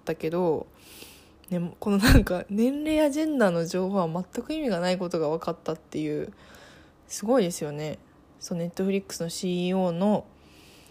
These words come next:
ヘイス、リード・ヘイスティングスが言っているこ-、言ったことらしいんですけど、うん。すごいよね。なんか、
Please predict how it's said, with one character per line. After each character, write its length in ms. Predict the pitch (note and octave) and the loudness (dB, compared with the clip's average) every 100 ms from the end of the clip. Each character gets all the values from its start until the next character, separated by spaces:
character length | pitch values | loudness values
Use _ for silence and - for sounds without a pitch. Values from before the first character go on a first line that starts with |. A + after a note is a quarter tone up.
| - - - | -20 -20 -6
ヘ 160 | G#3 | -4
イ 120 | F3+ | -4
ス、 360 | F3+ - - - | -6 -8 -8 -8
リ 260 | G3 F#3+ G3 | -2 0 2
ー 40 | |
ド・ 60 | F#3+ | 2
ヘ 140 | F#3+ | 0
イ 40 | F#3 | -2
ス 100 | - | -4
テ 120 | D#3 | -10
ィ 40 | |
ン 60 | D3 | -10
グ 200 | - - | -10 -12
ス 340 | - - D3+ - | -12 -10 -10 -10
が 60 | - | -10
言 80 | - | -10
っ 20 | |
て 200 | - - | -10 -10
い 40 | D#3 | -10
る 80 | F#3+ - | -10 -16
こ-、 120 | - - | -16 -12
言 120 | F#3+ | -10
っ 40 | F3 | -8
た 140 | E3+ | -6
こ 100 | E3+ | -8
と 160 | E3 E3+ | -6 -6
ら 100 | E3 | -6
し 120 | - | -10
い 20 | |
ん 60 | D3+ | -10
で 100 | E3 | -12
す 100 | - | -12
け 120 | G3 | -4
ど、 300 | G#3 F#3 F#3+ - - - - - - - | -2 -2 -4 -14 -20 -20 -20 -20 -16 0
う 80 | G3+ | 2
ん。 360 | G3+ G3 D#3+ - - - - - - - - | 4 2 -2 -8 -20 -20 -20 -20 -20 -20 -8
す 160 | - | -4
ご 160 | G#3+ A3+ | 4 4
い 80 | G3 | 4
よ 100 | D#3+ | 0
ね。 260 | D#3+ - - | -4 -4 0
な 80 | G3+ | 0
ん 100 | F#3 | 2
か、 260 | E3+ A2+ | 2 2